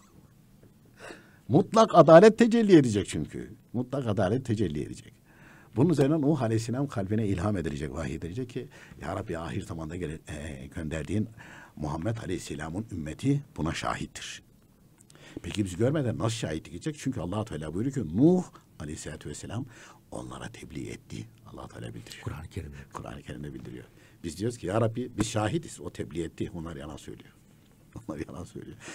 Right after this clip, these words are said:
Speaker 1: Yani kılı kırk yararak olacak mı? Evet olacak. Dolayısıyla vefat edince çok şeyi ayan beyan görecek.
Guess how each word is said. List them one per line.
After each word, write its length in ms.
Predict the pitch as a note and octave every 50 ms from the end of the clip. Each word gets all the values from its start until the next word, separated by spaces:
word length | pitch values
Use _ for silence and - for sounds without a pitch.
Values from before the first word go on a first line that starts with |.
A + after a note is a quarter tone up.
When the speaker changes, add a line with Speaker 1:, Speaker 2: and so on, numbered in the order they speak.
| - - -
Speaker 1:
Yani 420 | - E2+ A2+ B2+ B2+ A#2+ A2 C3+ C#3+
kılı 260 | - - B2+ B2+ C#3
kırk 240 | A#2+ F3+ - - -
yararak 420 | F#2+ D2+ F2 C#3 F3+ F3 - - - - -
olacak 380 | - F#2 F2 D#2+ G#2+ G2+ - -
mı? 100 | A2+ E3 C#3+
Evet 200 | A#2+ A#2+ A2 -
olacak. 300 | C#2+ D2+ C2+ C2+ B1 - - - - - - - -
Dolayısıyla 500 | C4+ C4 C4 F#3+ - - E2+ C#2 C2 - - - - - - - - - -
vefat 380 | C3 D3 D3 - A#2+ A2+ -
edince 300 | - G#2+ A#2 A2 D#2+ D2
çok 260 | D2 - C3 - -
şeyi 200 | - - - F#2+ - -
ayan 320 | - D2+ C#2+ C2+ C#2 C2+
beyan 200 | A#1+ B1+ D2 D2
görecek. 600 | B1+ B1+ B1+ B1 A#1 - - - - - - -